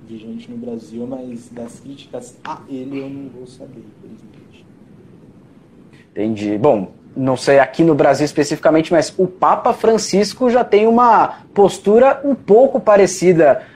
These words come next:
Speaker 2: com o padre Júlio Lancelotti nesse sentido de acolhimento. É lógico, eu não,
Speaker 1: Sim.
Speaker 2: não fui a-, não fui pesquisar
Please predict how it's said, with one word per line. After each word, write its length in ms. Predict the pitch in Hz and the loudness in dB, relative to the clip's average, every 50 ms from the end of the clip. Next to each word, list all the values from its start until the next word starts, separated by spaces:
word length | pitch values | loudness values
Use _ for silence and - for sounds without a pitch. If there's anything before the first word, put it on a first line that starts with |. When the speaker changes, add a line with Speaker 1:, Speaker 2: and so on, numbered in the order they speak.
| - _ - | -20 _ -2
Speaker 2:
com 200 | - 180 190 180 | 0 2 2 2
o 40 | - | 2
padre 300 | - 160 160 156 156 143 | 2 2 2 4 2 2
Júlio 220 | 143 165 165 160 | 2 2 4 4
Lancelotti 520 | 160 165 156 - 170 151 147 165 165 - | 2 2 2 2 2 4 4 2 2 2
nesse 180 | 214 220 214 - | 0 0 0 0
sentido 280 | - 208 - 208 202 208 | -6 -6 -4 -4 -2 2
de 80 | 226 | 0
acolhimento. 720 | 247 - - 233 240 277 320 277 190 175 165 143 - - - | 0 2 2 2 2 4 4 2 4 2 2 0 -2 -6 -2
É 100 | 131 135 | 2 4
lógico, 380 | 147 147 139 - - - - | 4 4 4 4 0 -2 -4
eu 40 | 123 | -2
não, 160 | 135 143 147 | -2 -2 -4
Speaker 1:
Sim. 120 | 147 143 120 | -6 -8 -8
Speaker 2:
não 340 | 139 139 135 139 143 131 117 - - - - | -6 -4 -4 -4 -4 -6 -8 -12 -20 -20 -18
fui 240 | - - 143 151 160 | -8 0 2 4 4
a-, 200 | 156 139 131 - - 113 | 4 2 0 -2 -8 -4
não 160 | 127 147 151 | -2 -2 0
fui 160 | - - 151 | 2 0 0
pesquisar 800 | - 165 156 151 - - 156 123 113 123 127 151 170 160 135 123 | 2 2 0 0 0 -4 -4 -2 0 2 2 2 2 2 2 2